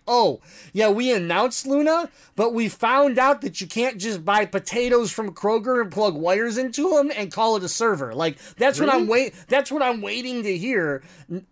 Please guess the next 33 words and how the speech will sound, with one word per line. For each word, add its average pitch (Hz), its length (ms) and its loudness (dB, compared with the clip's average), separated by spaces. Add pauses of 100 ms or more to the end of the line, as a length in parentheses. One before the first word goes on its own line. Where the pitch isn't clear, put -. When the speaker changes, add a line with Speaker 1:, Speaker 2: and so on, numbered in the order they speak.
(140)
Speaker 1:
in, 208 160 -2
in, 214 280 0
like, 196 220 2
three 226 320 -4
months 208 380 0
when 180 320 -2
Amazon 202 420 0
goes, 165 340 2
"Uh, 160 580 2
uh, 165 1200 0
um," 156 160 -4
like, 185 220 0
if 170 100 -2
Luna 262 300 2
doesn't 220 360 0
work, 196 460 2 (1300)
they 170 200 -2
just 190 260 -4
need 208 120 -4
to 170 80 -2
stop. 151 360 -2
They 156 120 -2
just 160 160 -6
need 196 100 -4
to 180 80 -2
give 214 240 2
up, 202 260 2 (440)
let 170 280 2
Twitch 226 320 -2
do 202 200 -4
what 240 120 4
it 190 140 -6
does, 185 500 2